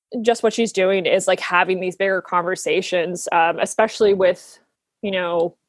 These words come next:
I don't know if you wanna call it people being more woke, but people are just being more educated and smarter about things and opening up dialogues and not being afraid of it. Uh, my last place of business, like, you know, when the Black Lives Matter, you know, movement came to a head,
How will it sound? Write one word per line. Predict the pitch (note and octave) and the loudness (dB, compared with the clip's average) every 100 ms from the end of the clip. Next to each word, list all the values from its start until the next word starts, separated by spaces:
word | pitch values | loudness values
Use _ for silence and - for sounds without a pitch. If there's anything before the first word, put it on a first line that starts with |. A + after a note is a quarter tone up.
| _ _ | _ _
I | G3 | -2
don't | F#3+ | 0
know | F#3 | 0
if | F3 F3 | -2 -2
you | |
wanna | F#3 E3 | -4 -4
call | - F3 | 0 2
it | F3 | 2
people | A3 F3 | 0 -4
being | E3+ F#3 F#3+ | -2 -2 0
more | F3 E3+ | 0 2
woke, | E3 E3+ E3+ - | 2 2 2 0
but | G3 G3 | -2 0
people | F4 E4+ | 0 2
are | A3+ | 0
just | G#3 | -2
being | G3+ | -2
more | F#3 D3+ | 0 0
educated | D#3+ E3+ F3 F3+ F#3+ | 0 -4 -4 -4 -6
and | F#3 | -6
smarter | G#3 F3+ F3 | 0 0 2
about | F3 E3 | 2 0
things | F3+ F3 | -6 -8
and | F#3 - | -4 -2
opening | G3 G3 F#3+ | 0 0 -2
up | - | 0
dialogues | F3+ F3+ F3+ F3 F#3+ | 2 4 4 2 0
and | F3+ | 0
not | F3+ | 0
being | G3+ F#3+ | 0 -6
afraid | F3 - F3+ | -6 -4 -2
of | F3+ E3 | -2 0
it. | D#3 - - - - - | -4 -4 -18 -20 -20 0
Uh, | F3+ F3+ | 0 4
my | F#3+ | 2
last | F3+ F3 - | 2 0 0
place | F#3+ G3+ | -2 -2
of | F#3 | -2
business, | F3+ F#3+ F#3 - | -2 -2 -6 -2
like, | F#3 F3+ | -2 -2
you | F#3+ | -4
know, | F#3 F3+ | -4 -4
when | F3+ | -4
the | F3+ F3+ F3+ F#3 _ _ | -2 0 0 -2 _ _
Black | G#3 F#3 | 0 0
Lives | F#3 G3+ F#3+ | 0 0 0
Matter, | F#3+ F#3 G3 F#3 F3 | 2 2 4 0 -2
you | G#3 | -4
know, | F#3 | -2
movement | F#3 F3+ F#3+ | -2 -4 -4
came | G3+ | -6
to | F#3 E3+ | -4 -4
a | |
head, | - F#3 F#3 | 0 2 2